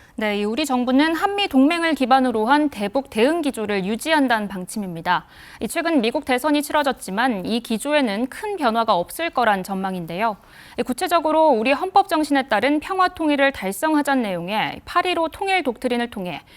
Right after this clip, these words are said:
어떤 의제라도 논의할 수 있다는 방침입니다. 이 비핵화 문제를 포함해 북한과 전제 조건 없는 대화를 추구하는 것은 한미 공통 입장이란 점을 강조하고 있습니다.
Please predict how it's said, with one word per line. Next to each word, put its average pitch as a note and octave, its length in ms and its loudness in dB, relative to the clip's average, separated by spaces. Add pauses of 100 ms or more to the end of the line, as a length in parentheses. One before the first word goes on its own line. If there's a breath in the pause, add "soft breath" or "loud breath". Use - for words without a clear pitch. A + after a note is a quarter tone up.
(120)
어떤 G#3 340 2
의제라도 B3+ 520 2
논의할 G3+ 360 -2
수 - 140 -10
있다는 C4 340 0
방침입니다. F3+ 720 -8 (440 loud breath)
이 A#3 60 -2
비핵화 F4+ 380 2
문제를 D#4 360 2
포함해 C#4+ 640 2
북한과 D4 460 2
전제 A#3 340 -2
조건 D4 320 0
없는 C4 360 0
대화를 A#3+ 420 2
추구하는 C4+ 480 0
것은 G3+ 460 -4
한미 E4 380 -2
공통 B3+ 500 -2
입장이란 A#3 500 -2
점을 G3 320 -2
강조하고 G3 440 -6
있습니다. E3+ 480 -14